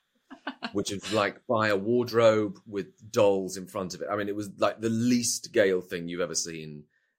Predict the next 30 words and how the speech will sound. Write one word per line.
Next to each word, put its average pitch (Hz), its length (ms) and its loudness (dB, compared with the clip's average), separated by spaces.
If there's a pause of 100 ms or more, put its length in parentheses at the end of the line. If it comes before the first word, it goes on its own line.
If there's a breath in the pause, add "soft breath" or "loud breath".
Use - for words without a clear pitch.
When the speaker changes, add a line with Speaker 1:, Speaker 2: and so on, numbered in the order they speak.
(300)
Speaker 2:
in 131 120 6
your 127 140 6
life, 131 400 0
and 95 100 -16
probably, 113 200 -2
like, 98 140 -2
a 92 40 -16
pile 104 260 -2
of 95 60 -2
clothes 90 340 -4
behind 85 340 -10
me 85 60 -10
that 82 120 -8
needed 90 160 -6 (340)
to, 92 100 -10
to 85 140 -6
do - 0 - (100)
laundry. 87 380 -4
You 110 80 -2
know, 101 80 4
it 101 140 0
was 104 100 -6
very 110 320 2
sort 101 220 -8
of, - 60 -14 (380 soft breath)
"All 110 160 4
right, 95 140 4
I'll 101 140 0
try 123 320 -4
and, 98 300 -4